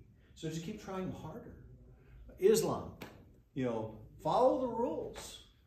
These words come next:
And God's gonna give you seventy-two virgins and a river of wine. But in the meantime, while you're here, you can rape any little boy you want, just don't touch the girls. Okay?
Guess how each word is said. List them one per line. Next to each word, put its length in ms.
And 140
God's 300
gonna 180
give 220
you 220
seventy-two 1000
virgins 720
and 140
a 60
river 480
of 80
wine. 540
But 60
in 120
the 60
meantime, 420
while 120
you're 140
here, 540
you 160
can 180
rape 180
any 180
little 160
boy 260
you 100
want, 280
just 120
don't 140
touch 180
the 60
girls. 520
Okay? 260